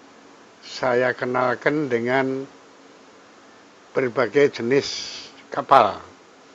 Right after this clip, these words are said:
yang layak untuk dipakai sebagai tempat perala. Yang kedua, saya sudah memperkenalkan tentang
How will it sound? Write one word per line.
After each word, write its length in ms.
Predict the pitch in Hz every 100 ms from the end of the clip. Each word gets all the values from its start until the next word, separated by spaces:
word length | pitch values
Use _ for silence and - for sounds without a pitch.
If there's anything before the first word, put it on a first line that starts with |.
| - -
yang 260 | 127 123 123
layak 460 | 120 123 147 139 - - 117
untuk 480 | 120 110 143 147 - - - - - - - - - - - - - -
dipakai 560 | 120 131 123 - 151 127
sebagai 640 | - 120 104 135 135 127 - - - - - - -
tempat 400 | 135 123 - 135 - - - - -
perala. 480 | - 127 123 117 - - - - - - - - - - - - - -
Yang 480 | - 120 127 120 131
kedua, 480 | 101 139 139 147 - - - - - - - - - -
saya 560 | - 123 127 139 143
sudah 400 | 135 123 - 131
memperkenalkan 1120 | 117 127 120 127 117 127 127 123 107 151 160 156 - - -
tentang 640 | 120 120 120 143 143 139